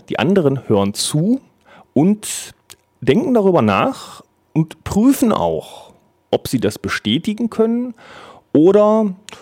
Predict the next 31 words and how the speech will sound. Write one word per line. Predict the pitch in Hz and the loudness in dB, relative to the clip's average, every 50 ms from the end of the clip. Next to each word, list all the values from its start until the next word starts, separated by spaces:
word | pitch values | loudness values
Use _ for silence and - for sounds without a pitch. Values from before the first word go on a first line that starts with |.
| - _ - | -10 _ -4
ob | 156 - - | -2 -2 0
das | 156 156 - - - | -2 -2 -2 -2 -6
vielleicht | - - - 117 90 92 110 120 - - - 104 | -6 -2 -2 0 2 2 0 0 -2 -4 -2 0
eher | 104 104 | 0 2
doch | - - 101 - - - - - _ _ _ _ - | 2 0 -2 -2 -4 -8 -12 -14 _ _ _ _ -6
ein | - - - 147 139 - _ _ _ _ _ _ _ _ _ - - | -4 -2 -2 -2 -4 -6 _ _ _ _ _ _ _ _ _ -6 -2
eigener | 95 110 139 131 135 123 110 95 101 | 0 0 2 2 2 2 2 0 0
menschlicher | 104 113 139 135 - 147 123 131 120 | 0 0 0 -2 -2 -2 -2 0 0
Gedanke | 101 104 90 92 98 117 - 113 98 | 0 0 -2 -2 -2 -2 -2 -2 -2
war, | 95 95 95 | -2 0 0
der | 98 95 | -2 -2
gar | 95 85 82 80 87 | -2 -4 -6 -4 -4
nicht | 101 107 - | -6 -6 -6
von | - - 120 117 101 | -4 -4 -4 -2 -2
Gott | - 107 - - - | -2 -2 -2 -4 -10
kam. | - - 135 131 131 101 78 78 - - - - - - - - - - | -8 -4 -2 0 0 0 -2 -6 -14 -20 -20 -18 -18 -18 -20 -14 -6 -2
Man | 107 107 104 | 0 0 2
soll, | 98 104 139 226 311 - - - _ _ - | 4 4 4 4 2 0 -4 -10 _ _ -12
das | - - - - | -12 -10 -6 -4
sagt | 98 98 98 - - - - | -4 -4 -6 -8 -14 -8 -6
ein, | 95 95 95 98 95 95 - _ _ _ _ | -4 -2 -2 -2 -4 -6 -8 _ _ _ _
eine | - - - 104 98 90 - | -16 -12 -10 -10 -10 -8 -4
andere | - 123 156 175 165 160 | -2 -2 0 0 0 0
Bibelstelle, | 139 143 160 170 165 165 - - - 143 156 175 175 - | -2 -2 -4 -2 -4 -4 -4 -2 0 0 2 2 0 0
nämlich | - 123 131 147 175 175 170 175 - - - - - - _ _ | 0 -2 0 0 2 0 0 0 -2 -6 -14 -18 -20 -20 _ _
alles | - 101 120 170 208 226 214 - - - - - - _ _ | -4 0 0 2 2 0 0 -2 -8 -12 -12 -14 -16 _ _
prüfen | - - - 151 190 220 240 - - 117 71 - - _ _ - - | -12 -8 -4 -2 0 0 0 0 -2 -2 -4 -4 -8 _ _ -14 -8
und | - 113 110 | -6 -4 -4
das | 110 - | -4 -6
Gute | - 139 156 170 175 | -6 -8 -8 -6 -4
behalten, | 131 127 117 - 123 135 170 170 - 123 139 165 | -4 -4 -2 0 0 0 0 0 -2 -4 -4 -4